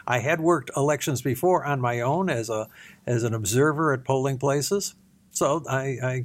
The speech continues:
was pretty well versed in the, uh, what occurs at polling places.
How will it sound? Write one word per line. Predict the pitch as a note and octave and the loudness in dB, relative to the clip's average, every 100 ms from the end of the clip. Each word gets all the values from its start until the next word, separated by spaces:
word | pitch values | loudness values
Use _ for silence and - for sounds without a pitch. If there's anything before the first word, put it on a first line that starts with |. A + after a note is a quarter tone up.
| - | -4
was | C#3 A#2+ - - C3 - _ | -4 -4 -6 -12 -14 -14 _
pretty | F#3 F3 | 0 2
well | D3+ C#3 | 4 2
versed | A#2 B2+ D#3+ - | 2 0 0 0
in | D3+ B2 | 0 0
the, | A#2 A2+ A2+ | 0 0 0
uh, | A2 | -2
what | A2+ B2 B2+ - - | -2 -2 -2 -4 -8
occurs | B2+ B2+ C3+ C3+ D3 - C3 | -8 -2 0 0 -2 -4 -4
at | B2+ B2 | -4 -2
polling | C3 C3 C3 | -2 -2 -4
places. | C3 C3 C#3 G3 | -2 -2 -2 -6